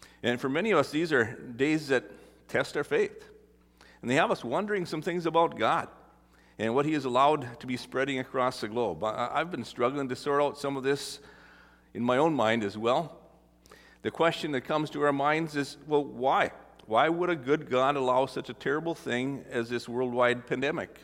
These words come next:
uh, bringing sickness and even death to so many? A, a few years back, there was a best-selling book that swept the nation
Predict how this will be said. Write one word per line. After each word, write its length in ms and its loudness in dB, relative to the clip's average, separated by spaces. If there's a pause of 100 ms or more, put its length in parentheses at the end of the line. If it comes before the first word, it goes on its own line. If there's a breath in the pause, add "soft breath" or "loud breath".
uh, 140 -4
bringing 400 -6
sickness 600 -4
and 160 -6
even 280 -4
death 380 -2
to 100 -6
so 180 -6
many? 320 -4 (1900 soft breath)
A, 220 -2
a 80 -4
few 160 -6
years 240 -4
back, 520 2
there 140 2
was 160 0
a 80 2
best-selling 600 -2
book 320 -2
that 200 0
swept 360 -2
the 80 -4
nation 540 -4